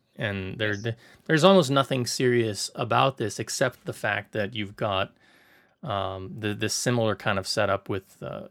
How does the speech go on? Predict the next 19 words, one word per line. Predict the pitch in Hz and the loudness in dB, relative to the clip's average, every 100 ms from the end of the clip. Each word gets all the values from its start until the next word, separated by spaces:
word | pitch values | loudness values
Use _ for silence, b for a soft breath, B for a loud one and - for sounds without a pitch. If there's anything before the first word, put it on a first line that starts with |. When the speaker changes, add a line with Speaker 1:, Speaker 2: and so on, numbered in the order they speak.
| - | -10
Speaker 1:
you | 110 | -8
know, | 98 | -6
a | 98 | -4
manager | 101 101 101 104 104 98 | -2 -4 -4 -4 -4 -4
and | 95 95 | -4 -4
an | 95 | -2
artist | 98 95 98 - - - b b b b b _ | 0 0 -4 -6 -10 -14 b b b b b _
who's | 135 117 110 - - - | 0 0 0 -6 -8 -10
kind | - - 139 131 | -6 2 4 4
of, | 120 110 - - _ _ | 2 -2 -12 -20 _ _
you | 147 | -4
know, | 113 101 101 101 117 196 | -2 -2 -2 -4 -6 -10
somewhere | - 131 117 110 107 | -4 -2 2 2 2
near | 98 110 104 | 0 -2 -2
the | 101 | -6
top | - 110 107 | -6 -4 -2
of | 113 | -2
her | 104 | -4
game | 98 104 98 98 98 | -4 -4 -4 -6 -8